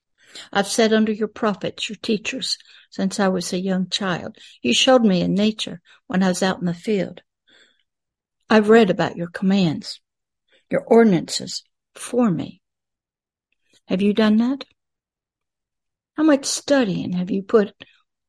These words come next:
by yourself? Oh, you can go to the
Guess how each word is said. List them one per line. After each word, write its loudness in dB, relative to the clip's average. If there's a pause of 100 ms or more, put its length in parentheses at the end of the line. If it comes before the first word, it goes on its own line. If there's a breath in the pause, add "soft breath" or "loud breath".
(120)
by 2
yourself? -6 (840 loud breath)
Oh, 8
you 8
can 8
go 6
to 6
the -4